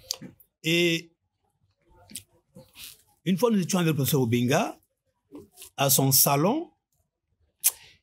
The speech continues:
il regarde le plafond. Il dit, « Ah, on a cru. On a cru à cette Afrique parce qu'on était jeunes. » Il se rappelle les rues de Paris, puis il a grandi à Paris. À l'âge de dix-huit ans, il était déjà en France.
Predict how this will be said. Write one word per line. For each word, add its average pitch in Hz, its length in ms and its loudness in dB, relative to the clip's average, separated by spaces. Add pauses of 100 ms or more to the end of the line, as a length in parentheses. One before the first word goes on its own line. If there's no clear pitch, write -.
(140)
il 156 100 -4
regarde 180 160 2
le 151 100 -2
plafond. 131 560 0
Il 113 100 -4
dit, « 160 140 -2
Ah, 170 240 0
on 135 80 -4
a 120 140 -2
cru. 123 460 -2 (1120)
On 131 60 0
a 139 160 2
cru 143 480 -2
à 107 140 -2
cette 135 200 -2
Afrique 139 400 -2
parce 123 200 -2
qu'on 156 160 0
était 143 280 0
jeunes. » 127 480 0 (1600)
Il 156 80 0
se 170 100 2
rappelle 147 320 2
les 156 80 2
rues 156 140 0
de 151 80 0
Paris, 143 340 2
puis 160 140 -4
il 151 80 0
a 135 80 0
grandi 147 260 0
à 147 100 2
Paris. 147 340 0
À 139 40 2
l'âge 143 140 0
de 135 80 0
dix-huit 135 340 -2
ans, 156 60 4
il 139 60 0
était 135 140 0
déjà 135 180 2
en 127 80 0
France. 208 420 0